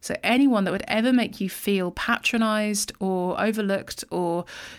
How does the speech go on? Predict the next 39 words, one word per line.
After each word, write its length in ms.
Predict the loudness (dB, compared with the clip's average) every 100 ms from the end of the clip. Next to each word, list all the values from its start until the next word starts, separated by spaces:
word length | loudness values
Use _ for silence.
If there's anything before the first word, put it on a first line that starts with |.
| -4
even 180 | 0 2
humiliated 920 | 4 4 4 4 2 2 -4 -6 -8 -4
for 100 | -2
not 180 | 0
knowing 300 | 2 2 2
everything 480 | 0 -2 0 2 4
but 240 | 2 -2 -2
giving 240 | 0 0
things 240 | 0 -2
a 40 | -2
go 420 | 0 2 2 0
and 320 | -4 -6 -8 -4
getting 220 | -2 0
started, 640 | 0 0 -2 -2 -2 -4 -6 -16 -20 -20 -20 -6
they 120 | -2
really 400 | 0 2 2 2
don't 200 | 2 2
understand 460 | 2 0 -2 -2 -2
the 60 | -4
creative 460 | -2 -2 -2 -6
process 500 | -4 -2 -2 -4 -2
well 180 | 0 0
enough, 320 | 0 0 -2
and 80 | -2
they 80 | 0
don't 240 | 0 0
understand 520 | -2 -2 -2 -2 -2
the 40 | -2
recording 440 | -4 -2 -2 -2
process 400 | -4 -4 -4 -6
well 120 | -4
enough, 300 | -4 -4 -6
and 260 | -4 -6 -6 -12 -8
they 140 | 0 0
should 200 | 0 2
not 360 | 2 2 0
be 80 | -2
your 160 | -2 -4
barometer 600 | -4 -4 -6 -4 -4